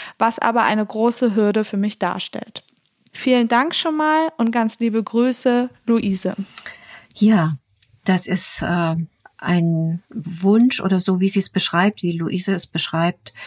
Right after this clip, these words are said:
Speaker 2: spüre ich schon selber, also unter welchem Druck sie steht. Das ist, ähm, ja, ein riesiger Wunsch, den ja viele Frauen und gerade so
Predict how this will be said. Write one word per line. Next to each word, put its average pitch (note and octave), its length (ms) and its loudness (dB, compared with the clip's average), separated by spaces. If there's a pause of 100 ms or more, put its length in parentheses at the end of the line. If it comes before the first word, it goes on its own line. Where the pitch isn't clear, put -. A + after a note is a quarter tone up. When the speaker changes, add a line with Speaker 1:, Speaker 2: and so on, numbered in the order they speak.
(200)
Speaker 2:
spüre A3+ 320 2
ich G#3 120 2
schon F#3 200 2
selber, F3+ 500 2
also E3 260 -4
unter F3 280 -4
welchem E3+ 320 -4
Druck - 280 -8
sie - 140 -6
steht. - 560 -8 (100)
Das E3 200 -6
ist, - 360 -6
ähm, E3 520 0 (120)
ja, F#3+ 180 2
ein F3+ 160 4
riesiger G#3 500 2
Wunsch, G#3 320 2
den F#3 140 2
ja E3+ 120 2
viele G#3+ 260 4
Frauen F#3 440 0
und - 160 -4
gerade F3+ 360 2
so F3+ 420 0